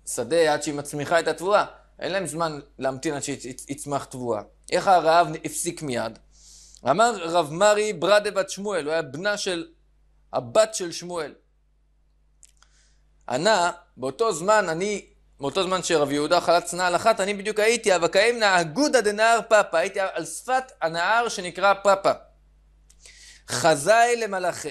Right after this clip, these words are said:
למלאכי, ראיתי מלאכים, מלאכי שרת, דאידמו למלאכי, שהם נגלו בעולם הזה כמו שהם מלאכים של ספינה.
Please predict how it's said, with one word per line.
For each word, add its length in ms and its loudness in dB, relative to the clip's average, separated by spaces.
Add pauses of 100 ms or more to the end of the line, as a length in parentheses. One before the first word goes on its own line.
למלאכי, 720 -4
ראיתי 320 -2
מלאכים, 640 -4 (420)
מלאכי 360 -6
שרת, 460 -4 (640)
דאידמו 580 2
למלאכי, 640 2
שהם 380 -6 (800)
נגלו 480 0
בעולם 380 4
הזה 200 2
כמו 240 -4
שהם 300 -4 (640)
מלאכים 460 2
של 200 0
ספינה. 460 0